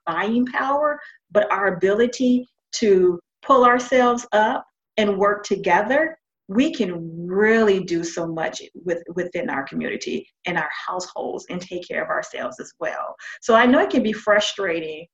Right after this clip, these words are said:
um, like I say, to, um, talk to somebody who does not want to invest. But I, I'm telling you, I spend countless hours in front of people, um, and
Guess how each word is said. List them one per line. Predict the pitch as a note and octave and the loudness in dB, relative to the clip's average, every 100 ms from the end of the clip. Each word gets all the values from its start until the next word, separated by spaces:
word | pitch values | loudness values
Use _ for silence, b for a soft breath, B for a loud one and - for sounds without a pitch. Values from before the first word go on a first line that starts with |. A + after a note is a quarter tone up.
| - | -10
um, | D#3+ D#3+ | -8 -8
like | E3+ F3+ | -10 -12
I | E3+ | -12
say, | - F3+ F3 - | -10 -8 -8 -8
to, | E3+ E3+ E3 | -6 -6 -6
um, | E3 E3 E3+ | -8 -8 -8
talk | - F#3 - | -6 -6 -8
to | |
somebody | F#3 F3+ E3+ D#3 D#3 E3 | -12 -10 -6 -6 -6 -8
who | F#3 F3+ | -6 -6
does | F3 F3 | -8 -8
not | E3 D#3 E3 | -6 -6 -8
want | F3+ F3+ - | -8 -8 -10
to | G3 | -12
invest. | F3 E3+ - F3+ D4+ D#4 - - _ _ _ _ _ _ _ _ _ _ _ | -10 -12 -6 -2 -2 -4 -12 -20 _ _ _ _ _ _ _ _ _ _ _
But | A3+ G#3 G3+ - | 2 4 2 0
I, | G#3 C4+ F4+ E4 - | 2 4 4 2 0
I'm | F#3+ G3+ | 0 0
telling | B3 A#3+ | 0 2
you, | G#3 | 2
I | F3+ A#3 | 2 0
spend | - - F3+ E3+ | -2 -4 -2 -4
countless | - G3+ G3 F#3 - | -2 -4 -2 -6 -4
hours | D#3 E3+ D#3+ C3 C3+ - | 0 2 2 -2 -6 -4
in | E3+ E3+ | -6 -6
front | - E3+ D#3+ | -4 -4 -4
of | - | -6
people, | E3 D#3+ - D3 D3 _ _ _ - | -6 -6 -8 -10 -10 _ _ _ -2
um, | E3 D#3+ D#3 - | 0 0 -2 -2
and | F3+ F#3+ | -2 -2